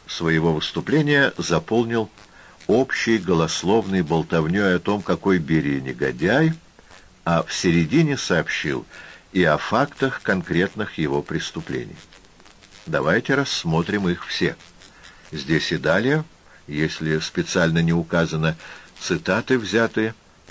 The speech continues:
из документов. Вот факты, о которых должен знать пленум Ц К. На прошлой неделе, накануне того дня,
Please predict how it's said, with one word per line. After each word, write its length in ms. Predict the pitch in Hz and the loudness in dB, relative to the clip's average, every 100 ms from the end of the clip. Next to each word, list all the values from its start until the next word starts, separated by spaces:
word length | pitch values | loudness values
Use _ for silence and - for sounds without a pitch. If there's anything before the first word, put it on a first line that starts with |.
| - | -2
из 300 | 92 101 82 | 0 0 -4
документов. 1000 | 67 82 - 90 71 71 82 - - - - - - - - - _ _ _ _ - - 87 87 - _ - - - - - - | -4 -4 -2 -4 -2 -6 -14 -20 -20 -20 -20 -20 -20 -20 -20 -20 _ _ _ _ -20 -20 -20 -20 -20 _ -20 -20 -20 -20 -20 -8
Вот 280 | 82 113 - | 0 2 2
факты, 440 | 104 120 - 120 | 2 2 2 2
о 80 | 113 | 2
которых 540 | 110 98 107 113 98 | 2 2 4 4 4
должен 460 | 85 95 98 101 92 | 2 4 4 0 -6
знать 400 | 78 87 95 - | 0 2 0 0
пленум 460 | 85 85 82 80 78 | 0 2 2 -2 -4
Ц 140 | - | -6
К. 240 | 80 - 58 _ _ - - 104 - - - - | -4 -4 -6 _ _ -20 -20 -20 -20 -20 -18 -6
На 140 | 76 | -4
прошлой 480 | - 113 - 85 80 | 2 2 2 0 0
неделе, 480 | 76 65 76 80 87 - - - - - | 0 0 0 0 -4 -16 -20 -20 -20 -6
накануне 500 | 80 80 101 120 110 | -4 0 2 2 0
того 260 | 95 90 92 | 2 2 2
дня, 360 | 80 95 110 | 2 0 0